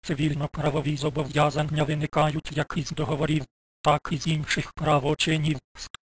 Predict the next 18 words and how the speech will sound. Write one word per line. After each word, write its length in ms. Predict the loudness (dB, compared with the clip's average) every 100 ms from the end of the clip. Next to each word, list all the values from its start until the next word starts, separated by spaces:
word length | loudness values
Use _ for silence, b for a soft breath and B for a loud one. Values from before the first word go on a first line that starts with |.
| -6
Одинадцять 760 | -2 0 4 2 2 -2 -2 -2
ск. 240 | -12 -12 -12 _ _ -6
та 100 | -2
інших 480 | 0 0 -2 -4 -4
юридичних 680 | -2 0 0 0 -2 -4
фактів, 640 | -2 2 2 0 -6 -6 -6 _ _ -10
в 80 |
тому 300 | -6 -2 -2
числі 460 | -2 -2 -2 -2 -2
завдання 600 | -2 -2 -2 -2 0 2
майнової, 640 | 2 0 -2 -2 0 0 -4 -4
моральної 600 | 0 4 4 2 -2 -4 _ _ -12
шкоди, 460 | -10 -2 -2 0 -4 _ _ _
правовідношення, 1300 | -2 2 4 2 0 -2 0 0 2 2 2 2 2 0 _ _ -8
що 260 | -6 -4
виникає 580 | -2 -2 0 2 2 2
на 120 | 0
підставі, 680 | -2 -6 -8 -4 4 4 4